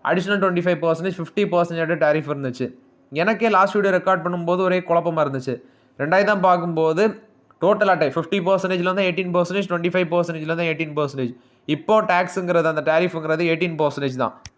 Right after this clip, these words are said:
So, இது இந்தியா தரப்புலேருந்து கன்ஃபார்ம் பண்ணியிருக்கிறாங்க. அது இல்லாம என்ன ஒரு குழப்பம் என்ன ஒண்ணுன்னா, இப்ப நம்ம ரஷ்யாட்ட இருந்து ஆயில் வாங்கிட்டு இருக்கிறோம், அது வந்து இன்னும் ஸ்டாப் ஆகல.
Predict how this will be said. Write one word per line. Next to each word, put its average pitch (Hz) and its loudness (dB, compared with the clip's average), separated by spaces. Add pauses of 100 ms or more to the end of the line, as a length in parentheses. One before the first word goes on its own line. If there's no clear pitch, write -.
(300)
So, - -2
இது 180 2
இந்தியா 185 2
தரப்புலேருந்து 180 0
கன்ஃபார்ம் 170 0
பண்ணியிருக்கிறாங்க. 131 0 (160)
அது 147 2
இல்லாம 208 2
என்ன 220 0
ஒரு 202 4
குழப்பம் 180 4
என்ன 165 0
ஒண்ணுன்னா, 147 0 (840)
இப்ப 156 0
நம்ம 185 4
ரஷ்யாட்ட 202 4
இருந்து 196 2
ஆயில் 185 6
வாங்கிட்டு 170 0
இருக்கிறோம், 127 0
அது 139 2
வந்து 170 2
இன்னும் 185 0
ஸ்டாப் 180 2
ஆகல. 160 4